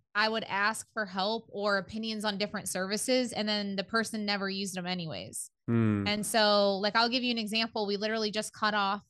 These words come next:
Speaker 1: a cold call company that I'm not gonna mention a name to, that literally we dropped thirty thousand dollars on in the last two months and got, like, one deal out of it. Um, maybe two. Um, and we did that strictly
Speaker 2: <laughs>
Speaker 1: just for our community, 'cause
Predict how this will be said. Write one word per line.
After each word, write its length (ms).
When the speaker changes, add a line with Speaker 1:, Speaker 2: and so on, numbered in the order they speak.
Speaker 1:
a 80
cold 300
call 220
company 380
that 100
I'm 80
not 180
gonna 140
mention 300
a 40
name 300
to, 440
that 200
literally 360
we 180
dropped 360
thirty 380
thousand 440
dollars 420
on 180
in 100
the 80
last 540
two 240
months 640
and 240
got, 280
like, 180
one 420
deal 280
out 160
of 100
it. 160
Um, 340
maybe 240
two. 300
Um, 440
and 120
we 120
did 220
that 200
strictly 420
Speaker 2:
<laughs> 20
Speaker 1:
just 240
for 100
our 120
community, 440
'cause 200